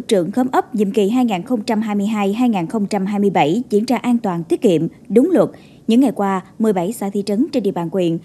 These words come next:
tiến hành hội nghị hiệp thương, phổ biến tiêu chuẩn, giới thiệu số người ứng cử để cử tri thảo luận thống nhất và ấn định danh sách những người ứng cử. Việc tổ chức hội nghị hiệp thương ba bước đúng quy trình,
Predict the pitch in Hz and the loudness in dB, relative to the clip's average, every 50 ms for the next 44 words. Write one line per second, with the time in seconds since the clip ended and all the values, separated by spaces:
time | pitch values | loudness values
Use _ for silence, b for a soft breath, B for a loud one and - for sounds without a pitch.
0 | B B B 285 330 381 349 247 190 185 180 196 202 175 175 185 190 175 170 170 | B B B -2 -2 0 0 -2 -2 -2 -2 -2 -2 -4 -2 -2 -2 -2 -2 -2
1 | 196 175 - - 226 220 214 202 185 B B B B B - - 208 196 196 226 | -2 -4 -2 2 4 4 4 4 2 B B B B B -4 0 0 2 2 4
2 | 208 208 247 339 370 - 285 247 208 220 185 156 156 247 311 B B B B 269 | 4 4 2 0 0 2 0 2 2 2 2 2 2 0 -2 B B B B -2
3 | 359 349 285 190 151 170 - - 311 294 262 214 190 175 - - 214 262 339 - | 0 2 2 0 0 0 -2 -2 -2 0 0 0 0 -2 -2 0 0 0 0 2
4 | 226 175 147 160 233 302 B B B B B B 202 208 196 180 214 - - 208 | 2 2 2 2 0 0 B B B B B B 2 4 4 4 2 2 2 0
5 | 208 - 226 202 190 180 - 170 196 233 226 202 175 160 165 165 208 220 262 277 | 2 2 2 0 0 0 -2 -2 -2 0 2 2 2 2 0 0 2 4 4 4
6 | 359 403 B B B B B - 185 214 202 175 - - 233 311 359 - 202 160 | 4 2 B B B B B -2 0 2 2 0 0 -2 -2 0 0 0 0 0
7 | 170 - 220 226 220 - - 370 370 - 240 190 190 240 233 185 - 202 277 285 | 0 -2 -2 -4 -2 -4 -4 -4 -4 -4 -2 0 0 0 0 2 2 0 0 2
8 | 233 170 151 185 254 330 B B B B B B B B 233 240 240 240 220 220 | 2 2 2 2 2 0 B B B B B B B B 2 2 4 2 0 0
9 | - 392 381 - 240 180 180 175 185 156 170 185 185 170 - - 233 226 214 208 | 0 -2 -2 -2 -4 -4 -2 -2 -2 0 0 -2 -2 -4 -4 -2 0 2 2 2
10 | 196 190 - 214 208 202 - - 269 359 403 - - 220 226 311 392 - 294 240 | 0 -2 -2 -4 -4 -4 0 0 2 2 2 0 0 0 0 0 2 0 0 2
11 | - 214 190 165 | 2 2 2 0